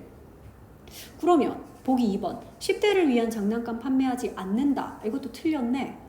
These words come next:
여기도 X 쳐. 그치? 보기 이 번도 틀린 말. 그래, 신생아부터 십 대들까지, 음,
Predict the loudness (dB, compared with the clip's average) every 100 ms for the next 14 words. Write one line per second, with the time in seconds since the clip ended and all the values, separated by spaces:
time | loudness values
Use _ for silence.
0 | -4 0 2 2 0 -2 -2 0 -2 -2
1 | -6 -2 0 2 4 4 4 2 0 -2
2 | 0 2 0 -2 -6 -8 -12 -20 -18 -6
3 | -4 -2 0 0 0 0 0 -2 -2 -2
4 | 0 -2 -6 -6 -4 0 2 2 0 0
5 | -2 -2 0 0 -4 -6 -4